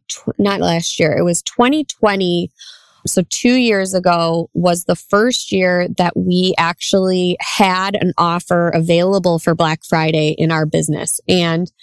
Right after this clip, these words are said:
what we decided to do was on Black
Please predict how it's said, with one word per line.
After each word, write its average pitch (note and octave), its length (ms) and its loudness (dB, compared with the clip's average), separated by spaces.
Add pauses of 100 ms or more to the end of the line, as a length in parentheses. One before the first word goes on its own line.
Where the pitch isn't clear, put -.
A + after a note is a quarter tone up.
(280)
what F#3 260 2
we A3+ 120 2
decided F#3+ 600 0
to G#3+ 120 2
do F3 480 2
was F3 280 0 (100)
on F3 280 0
Black G3 240 -2